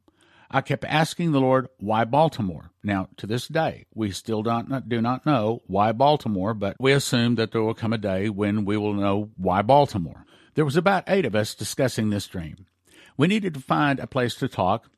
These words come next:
The man told us to follow him. Everyone was eager to find out about this dream. We all walked through what we appeared to be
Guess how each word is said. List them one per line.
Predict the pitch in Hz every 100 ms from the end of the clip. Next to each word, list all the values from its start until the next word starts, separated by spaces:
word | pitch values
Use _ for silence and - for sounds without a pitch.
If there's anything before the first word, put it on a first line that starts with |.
| _ _ -
The |
man | 160 180
told | - 156 151
us | 135
to | 147
follow | - 117 120
him. | 110 147 78 - _ _ _ _ _
Everyone | 143 170 190 190
was | 147 -
eager | 170 151 113
to | 110
find | - 123 120
out | 107 110
about | 104 92
this | 117 -
dream. | 202 127 - _ _ _ _
We | 185
all | 185
walked | 143 170 180 -
through | 170 165
what | 139 139 -
we | 135 127
appeared | 120 - 202 180 135
to | 131
be | 127 123 123